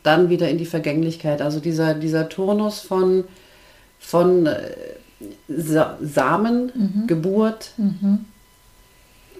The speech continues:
Speaker 1: dann, äh, erblühen, leben und auch wieder gehen,
Speaker 2: Mhm.
Speaker 1: ist für mich etwas, was sich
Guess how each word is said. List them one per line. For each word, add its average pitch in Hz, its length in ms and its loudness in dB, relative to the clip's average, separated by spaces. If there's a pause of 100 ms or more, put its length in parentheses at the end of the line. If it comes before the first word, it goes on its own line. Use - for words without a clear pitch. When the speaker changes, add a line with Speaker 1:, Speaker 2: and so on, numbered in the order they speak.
(220)
Speaker 1:
dann, 170 480 2
äh, - 20 -8 (460)
erblühen, 240 680 2 (760)
leben 220 800 2 (800)
und 165 180 -2
auch 160 140 0
wieder 175 240 2
gehen, 160 460 0 (220)
Speaker 2:
Mhm. 170 480 -2 (1300)
Speaker 1:
ist 175 340 2 (120)
für 165 140 0
mich 180 220 4
etwas, 190 400 -2
was 180 200 -4
sich 185 200 -8